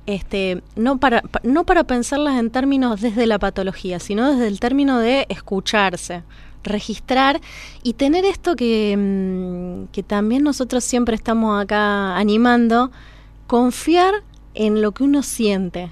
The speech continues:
en las sensaciones, que te, siempre te traen una información, aunque no sepas bien de qué, pero s-, uno escucha sus ruidos internos,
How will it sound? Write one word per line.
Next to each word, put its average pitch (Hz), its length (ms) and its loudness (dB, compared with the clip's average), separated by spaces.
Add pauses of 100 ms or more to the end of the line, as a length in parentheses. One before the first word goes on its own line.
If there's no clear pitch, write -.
(120)
en 208 160 0
las 208 160 -2
sensaciones, 208 1080 -4 (160)
que 220 140 -2
te, 220 160 -4
siempre 339 340 0
te 254 140 -2
traen 285 420 2
una 196 140 0
información, 180 800 -6 (280)
aunque - 160 -20
no 403 80 -8
sepas 339 400 6
bien 208 340 4
de 185 100 -2
qué, 170 300 -4 (720)
pero 196 140 -2
s-, - 120 -6 (680)
uno 370 200 4
escucha 285 400 0
sus 196 180 -4
ruidos 180 300 -2
internos, 170 640 -6